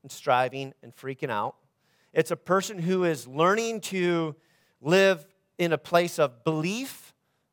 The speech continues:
and trust in God. Um, and they, they are quick to turn worry into, over,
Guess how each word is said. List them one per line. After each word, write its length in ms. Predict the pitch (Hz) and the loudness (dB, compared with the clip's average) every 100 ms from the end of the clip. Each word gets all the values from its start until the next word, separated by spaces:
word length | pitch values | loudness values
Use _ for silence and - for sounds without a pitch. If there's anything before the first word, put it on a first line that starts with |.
| - | -14
and 120 | 135 | -14
trust 800 | - - 156 180 233 - - - _ _ - | -14 0 2 2 -2 -12 -16 -20 _ _ -8
in 140 | 175 | -2
God. 360 | 156 120 123 214 _ _ _ _ _ _ _ _ - | 2 4 2 -2 _ _ _ _ _ _ _ _ 2
Um, 400 | 151 156 156 151 _ | 6 6 4 -2 _
and 360 | 190 196 190 175 160 | -2 0 -2 -6 -2
they, 300 | 185 190 190 | 2 2 0
they 180 | 175 185 | 2 2
are 100 | 160 | 2
quick 600 | - - 233 254 - _ _ _ _ | -4 2 4 4 0 _ _ _ _
to 140 | 208 | -10
turn 420 | 175 - 220 170 | -4 0 2 2
worry 540 | 147 202 208 214 214 202 _ _ - | 4 6 6 2 -2 -8 _ _ -4
into, 640 | 175 170 - 175 156 151 151 _ | -2 -2 -4 -4 -2 -6 -12 _
over, 260 | 139 156 | -2 0